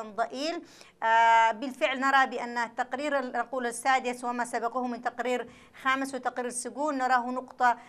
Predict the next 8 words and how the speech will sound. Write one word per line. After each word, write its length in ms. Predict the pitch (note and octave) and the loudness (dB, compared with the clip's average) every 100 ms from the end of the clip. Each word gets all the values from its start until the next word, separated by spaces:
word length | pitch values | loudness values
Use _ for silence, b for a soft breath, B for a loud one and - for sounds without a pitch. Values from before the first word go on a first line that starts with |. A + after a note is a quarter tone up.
| b - | b -4
آه، 360 | A3 A3 G#3+ | 0 2 0
نقطة 280 | A3 A#3 - | -2 -6 -6
ضوء 320 | A3+ G#3 C4 | -2 2 2
ونقطة 340 | A#3 A#3+ - A#3+ | 2 -4 -8 -2
قوية 300 | A#3 B3 B3 A#3 | -2 -2 -4 -6
بالنسبة 480 | A3 A#3 A#3+ A3+ | -12 -12 -6 -2
لنا، 300 | A#3+ C4+ C4+ | 0 0 0
بأننا، 580 | B3+ A#3+ A#3 A#3+ A#3+ A#3+ | -2 -6 -6 -4 -2 -4